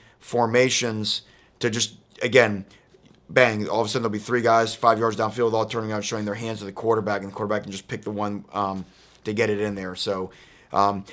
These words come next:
they, they wanna play methodical. Again, a defensive head coach, he knows the best defense that Virginia has is to keep our offense off the field. Um,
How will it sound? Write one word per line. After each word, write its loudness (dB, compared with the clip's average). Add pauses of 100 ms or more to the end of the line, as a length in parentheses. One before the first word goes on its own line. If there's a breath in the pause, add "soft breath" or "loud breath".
(120 loud breath)
they, 8
they 4
wanna 4
play 4
methodical. 4 (280 soft breath)
Again, 0
a -2
defensive -4
head 0
coach, 4
he -6
knows 0
the -2
best 0
defense -2
that -4
Virginia -4
has -4
is -6
to -6
keep -8 (120)
our 4
offense -2
off 0
the -8
field. 2 (460 soft breath)
Um, 2